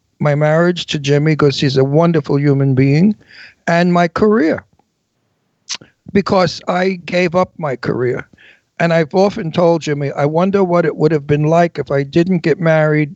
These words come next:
because I had to be forced in those days to marry. If you were gay, you had to cover up.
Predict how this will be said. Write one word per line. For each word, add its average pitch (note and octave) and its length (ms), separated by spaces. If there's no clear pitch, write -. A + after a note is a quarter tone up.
because C3+ 240
I C3 100
had C3+ 320
to A#2 140
be B2 160
forced D3 500
in C3+ 120
those C3+ 220
days C3+ 280
to - 100
marry. D3 540
If B2+ 100
you B2+ 140
were C3 100
gay, D3 300
you B2+ 100
had C3 100
to A#2 80
cover C#3 420
up. D#3 200